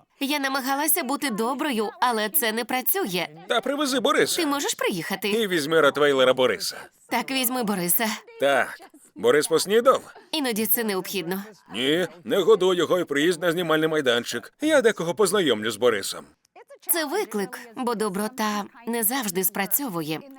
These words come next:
Speaker 1: Тобто немає результату, бо деякі люди дуже вперті, нелогічні або просто злі. І добрість не працює. Я впевнена, що можна бути добрим та проявляти повагу до співрозмовника,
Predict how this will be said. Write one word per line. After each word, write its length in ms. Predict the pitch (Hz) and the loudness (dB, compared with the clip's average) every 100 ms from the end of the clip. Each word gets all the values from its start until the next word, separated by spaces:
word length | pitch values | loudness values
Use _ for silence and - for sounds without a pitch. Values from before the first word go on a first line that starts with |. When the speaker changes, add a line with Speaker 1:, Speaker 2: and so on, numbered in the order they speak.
| - - - | -20 -10 -10
Speaker 1:
Тобто 220 | - 269 | -6 -4
немає 380 | 285 330 339 202 | -2 -4 -2 -2
результату, 760 | 185 196 180 302 233 185 151 - - - 196 180 190 - | -2 -2 -4 -6 -4 -6 -8 -14 -20 -20 -20 -20 -20 -10
бо 300 | 240 220 214 | -4 -2 0
деякі 580 | 202 214 196 214 202 220 | -2 -2 -2 -4 -2 -2
люди 440 | 262 190 196 180 - _ _ _ _ - | -2 -2 -2 -4 -8 _ _ _ _ -10
дуже 320 | 214 254 233 | -4 -2 -2
вперті, 760 | 220 294 294 180 - 165 147 - 220 208 208 202 214 196 190 185 185 _ 254 | -4 -6 -6 -6 -6 -6 -8 -12 -20 -20 -20 -20 -20 -20 -20 -20 -20 _ -6
нелогічні 1080 | 240 208 202 165 226 294 - 202 180 180 - | -2 -2 -4 -4 -4 -2 -2 -2 -4 -4 -4
або 300 | 196 185 185 | -4 -4 -4
просто 720 | 214 220 214 233 196 190 180 269 262 | -4 -2 0 0 -2 -2 -6 -14 -4
злі. 540 | 214 226 220 349 233 269 277 277 - 349 | -2 0 0 -2 -4 -8 -20 -20 -14 -6
І 120 | 262 | -4
добрість 480 | 190 208 190 226 240 | -2 -2 -2 -2 -2
не 120 | 226 | -4
працює. 640 | 247 254 - 392 180 156 143 - - 277 | -4 -2 -2 -2 -4 -6 -8 -18 -12 -6
Я 180 | 277 | -4
впевнена, 500 | 269 330 311 220 208 | -4 -2 -2 -2 -2
що 140 | 196 220 | -2 -2
можна 240 | 214 208 | -2 -2
бути 240 | 202 208 214 | -4 -4 -4
добрим 420 | 220 247 208 180 | -2 -2 -2 -4
та 100 | 180 | -6
проявляти 520 | 202 190 180 214 214 | -4 -4 -4 -4 -4
повагу 420 | 208 190 277 226 | -4 -2 -2 -2
до 100 | 180 | -2
співрозмовника, 920 | - 180 175 196 269 202 160 170 160 | -4 -4 -2 -4 -4 -4 -4 -4 -8